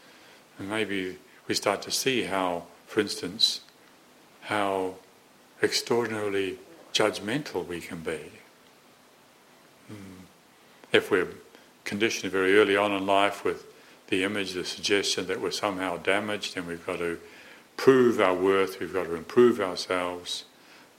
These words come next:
mm, then we can be always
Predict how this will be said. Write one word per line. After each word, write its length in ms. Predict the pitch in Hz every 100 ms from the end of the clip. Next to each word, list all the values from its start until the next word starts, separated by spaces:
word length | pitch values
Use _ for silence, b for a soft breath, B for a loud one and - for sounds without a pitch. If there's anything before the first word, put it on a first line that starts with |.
| 98
mm, 300 | 92 95 90 85 - - B B B B B - -
then 360 | 104 98 95 - - B B B B -
we 100 | 113
can 200 | - 101
be 460 | 92 101 95 95 - - _ - _ _ - - -
always 840 | 127 117 104 92 87 85 82 -